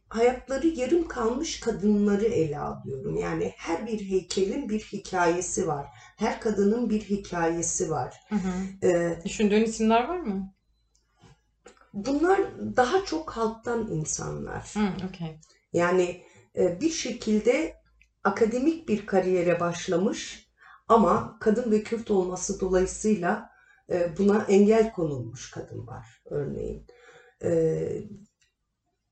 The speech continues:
Speaker 1: ailesi tarafından çok genç yaşta evlendirilmiş ama çok zeki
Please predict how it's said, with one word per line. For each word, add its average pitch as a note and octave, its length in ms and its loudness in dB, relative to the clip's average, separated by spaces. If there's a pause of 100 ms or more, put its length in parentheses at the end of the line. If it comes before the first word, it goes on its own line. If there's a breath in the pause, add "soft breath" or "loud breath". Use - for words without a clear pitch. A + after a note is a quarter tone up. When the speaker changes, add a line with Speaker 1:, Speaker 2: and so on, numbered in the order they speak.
(500)
Speaker 1:
ailesi A3 560 4
tarafından A3 1040 2
çok - 160 -8 (120)
genç B3 340 2
yaşta G3 340 -4
evlendirilmiş E3+ 1300 -2
ama F#3 360 0
çok A#3 280 -4
zeki F3 720 -8